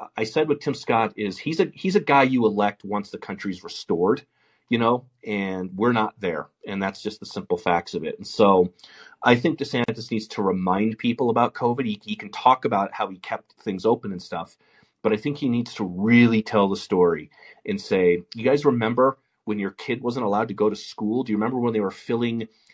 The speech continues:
uh, skate parks with sand? Do you remember when they were, you know, boarding off basketball hoops?" And I, I think he needs to re-energize a little bit of that righteous anger. And then he needs to say,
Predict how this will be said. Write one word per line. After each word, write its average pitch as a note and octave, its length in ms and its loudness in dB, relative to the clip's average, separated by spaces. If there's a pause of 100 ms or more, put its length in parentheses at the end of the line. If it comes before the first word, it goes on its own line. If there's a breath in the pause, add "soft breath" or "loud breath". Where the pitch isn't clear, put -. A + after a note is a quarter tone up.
(220 soft breath)
uh, G2 180 -2
skate - 400 -6
parks - 380 0
with G2+ 140 -6
sand? A2+ 720 0
Do G#2+ 80 -8
you A2 100 -2
remember A2 320 2
when A2+ 160 2
they A2 140 2
were, G#2 260 2 (320 soft breath)
you A2+ 100 -4
know, F#2+ 120 0 (120)
boarding A2+ 400 4
off A2 380 2
basketball B2 640 -4
hoops?" C#3+ 520 -6 (520)
And G2+ 320 -2
I, A#2+ 200 -8
I A#2+ 160 -4
think F#3 180 -4
he F3 80 -6
needs D#3+ 200 -2
to C#3+ 100 -2
re-energize A#2+ 640 -2
a - 20 -6
little G#2 300 0
bit G2+ 100 2
of F#2+ 80 0
that F#2+ 180 -4
righteous F#2+ 540 -6 (180)
anger. G#2+ 360 -2 (420 loud breath)
And A2+ 100 2
then D#3 140 8
he D#3 80 8
needs C3 240 4
to B2 100 -8
say, G#2 400 4